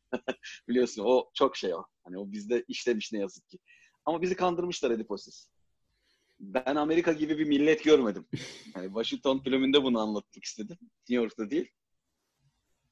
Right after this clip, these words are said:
Yani bir kere bayrak, bizde bayrak falan diyoruz ya, bence onların bayrak sevgisi bizden fazla. Ha, saygıyla sevgi arasında bizdeki gibi bir durum yok. Yani onlar kilodunu da giyer, tamam. Hani o başka bir şey.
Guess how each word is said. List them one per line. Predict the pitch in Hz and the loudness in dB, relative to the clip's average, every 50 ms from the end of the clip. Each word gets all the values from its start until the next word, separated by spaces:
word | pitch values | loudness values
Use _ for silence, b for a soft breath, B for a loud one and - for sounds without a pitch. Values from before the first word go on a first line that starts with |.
| _ - | _ -8
Yani | 110 117 123 117 107 | -6 -6 -4 -4 -6
bir | 131 135 | -6 -6
kere | - 175 165 156 131 107 | -4 -2 -2 -2 -2 0
bayrak, | 127 131 143 151 165 156 - - 113 | 2 2 4 4 4 2 0 0 -6
bizde | 123 127 127 131 165 175 170 | -6 -6 -6 -4 -4 0 2
bayrak | 170 156 156 160 151 - - | 2 2 4 2 0 -2 0
falan | 165 156 156 147 156 | 0 0 0 2 2
diyoruz | 185 214 - - | 2 0 0 -2
ya, | 120 107 - | -4 -2 0
bence | 123 127 131 127 156 | 0 0 0 0 0
onların | 160 147 151 156 165 165 151 | 0 0 2 0 0 2 4
bayrak | 135 139 147 160 156 - | 6 6 6 6 4 4
sevgisi | 151 143 135 139 - - 147 | 2 2 2 0 -6 -6 -6
bizden | 143 139 151 156 151 | -2 2 2 2 4
fazla. | 151 156 147 135 135 131 - - | 4 2 2 2 0 -4 -4 0
Ha, | 156 147 107 90 - _ _ _ | 0 0 0 0 -6 _ _ _
saygıyla | - - - 120 123 135 135 160 196 190 170 151 | -10 -4 0 2 2 2 2 2 0 0 0 0
sevgi | - 151 147 143 160 170 | 0 -2 -2 0 0 0
arasında | 151 143 127 190 196 175 | 0 0 -4 -8 -10 -10
bizdeki | 147 139 139 143 156 - - 143 | -10 -10 -8 -8 -8 -8 -8 -12
gibi | 143 147 160 147 | -6 -6 -6 -6
bir | 143 139 | -6 -4
durum | - 151 151 - | -2 -2 0 0
yok. | 143 117 - - - _ _ _ _ _ _ - 113 | 0 -2 -4 -6 -12 _ _ _ _ _ _ -12 -8
Yani | 113 107 | -8 -4
onlar | 117 127 131 147 143 - | -2 0 2 2 2 2
kilodunu | - - 135 143 135 151 156 151 | 0 0 0 0 2 2 2 4
da | 151 123 | 4 4
giyer, | 95 98 85 78 - - | 4 2 -4 -4 -4 -4
tamam. | 117 117 104 87 80 _ _ _ _ _ _ _ _ - | -2 -2 -2 -2 -6 _ _ _ _ _ _ _ _ -18
Hani | 80 71 65 - _ - | -18 -16 -16 -18 _ -8
o | 101 107 104 107 | -4 -4 -2 -2
başka | 117 - - - 123 104 | -4 -4 -4 -2 -2 -2
bir | 95 | -2
şey. | - - - | -4 -10 -10